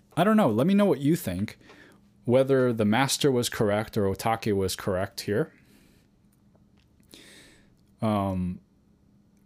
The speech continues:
it's, it's something that I think about every now and then, about how we can't exactly escape the meta of any game when the stakes are,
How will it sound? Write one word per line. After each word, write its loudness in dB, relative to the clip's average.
it's, 0
it's -2
something 2
that 4
I 4
think -2
about 2
every 2
now 2
and 2
then, 2
about 0
how 0
we 0
can't -2
exactly 0
escape -2
the 2
meta 0
of -2
any 2
game -2
when 0
the 0
stakes -2
are, -2